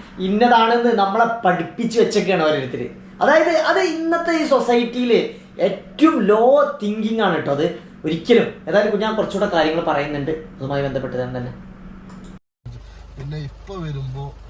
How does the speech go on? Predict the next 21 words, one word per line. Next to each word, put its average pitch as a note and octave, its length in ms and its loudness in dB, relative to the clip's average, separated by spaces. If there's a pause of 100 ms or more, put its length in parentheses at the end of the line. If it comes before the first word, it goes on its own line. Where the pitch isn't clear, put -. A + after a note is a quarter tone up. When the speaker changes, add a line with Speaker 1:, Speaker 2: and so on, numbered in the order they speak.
(220)
Speaker 2:
ഇപ്പൊ - 200 -16 (360)
കോഴി D#3 140 -10
ഫാം D3+ 400 -10
അവിടെ D3 220 -10
ഇവിടെ D3+ 160 -8
ഒക്കെ D3+ 120 -12
പോയി C#3+ 260 -10
വരുമ്പോ C#3 460 -10 (520)
ഇപ്പാക്കും E3+ 560 -10
ഒരു F#3 100 -12
ഗ്ലാസ് E3 360 -10
കട്ടൻ D3 380 -12
ചായ C3+ 260 -10
കുടിച്ചണം C3+ 360 -14
എന്നുണ്ടെങ്കിൽ, B2 520 -12 (680)
ഏ, C3 220 -10 (340)
ഇപ്പൊ - 220 -14
മുപ്പത്തിനാല് F3+ 680 -12
കൊല്ലം G#3+ 340 -12 (160)
പ്രവാസി F3 480 -8
ആയിരുന്നു. A2+ 260 -12